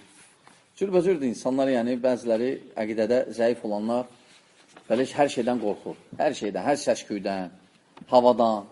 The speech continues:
hər şeydən, adamlardan, heyvanlardan, hamısından, hamısından, e, deməli, qorxur və narahat olur həmişə.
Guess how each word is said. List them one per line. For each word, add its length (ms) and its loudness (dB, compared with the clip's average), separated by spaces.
hər 180 6
şeydən, 460 -6
adamlardan, 640 2
heyvanlardan, 560 2
hamısından, 580 0
hamısından, 600 2
e, 120 -6
deməli, 300 2
qorxur 440 2
və 140 2
narahat 400 8
olur 160 -4
həmişə. 320 -10